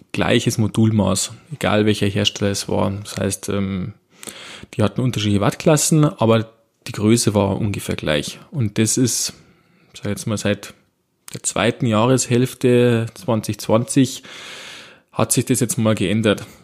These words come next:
Das heißt, ähm, es, plötzlich gibt's deutlich höhere Wattklassen, äh, auch von chinesischen Herstellern, die, ja, am Jahresanfang noch irgendwie bei dreihundertzehn Watt vielleicht waren und plötzlich haben die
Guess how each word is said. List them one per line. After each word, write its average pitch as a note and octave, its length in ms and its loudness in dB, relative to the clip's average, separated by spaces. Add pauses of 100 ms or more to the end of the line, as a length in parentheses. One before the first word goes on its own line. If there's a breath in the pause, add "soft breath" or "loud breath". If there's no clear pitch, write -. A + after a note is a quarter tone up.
Das - 160 -8
heißt, G#2+ 320 0
ähm, A2 520 0
es, - 160 -14
plötzlich - 460 -2
gibt's - 400 -8
deutlich A#2+ 440 0
höhere C#3+ 380 4
Wattklassen, C#3 680 0
äh, C3 260 2
auch B2 400 -4
von A2+ 500 -2
chinesischen C3+ 600 0
Herstellern, B2+ 720 0 (160)
die, G#2+ 280 -2 (480)
ja, G2+ 140 -4
am G#2+ 220 -2
Jahresanfang A#2 680 0
noch A#2 160 -2
irgendwie A#2 260 -4
bei A2 100 -2
dreihundertzehn A2+ 840 0
Watt D3+ 200 0
vielleicht D3+ 420 0
waren C3 220 6
und B2 100 0
plötzlich A#2+ 380 -2
haben A#2+ 180 -4
die A#2 220 0